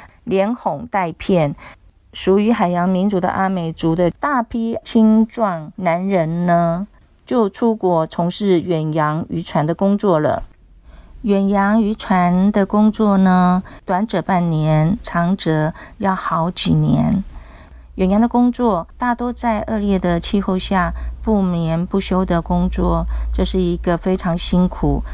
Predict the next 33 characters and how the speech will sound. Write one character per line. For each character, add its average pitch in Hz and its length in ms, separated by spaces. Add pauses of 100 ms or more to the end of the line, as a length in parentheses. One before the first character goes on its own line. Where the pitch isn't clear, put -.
(100)
而 175 100
且 175 120
危 160 240
险 156 320
的 156 100
工 160 300
作。 165 320 (340)
所 214 200
以 214 120
啊， 165 360 (160)
有 160 160
人 175 160
说， 190 420 (420)
打 165 220
鱼 170 160
的 247 80
工 277 220
作 262 320
不 - 120
是 190 140
人 175 220
做 175 280
的， 147 380
那 185 140
像 185 240
是 - 160
跟 170 400 (360)
海 160 220
浪 180 240
赌 165 160
博 151 260
一 160 200
样， 190 320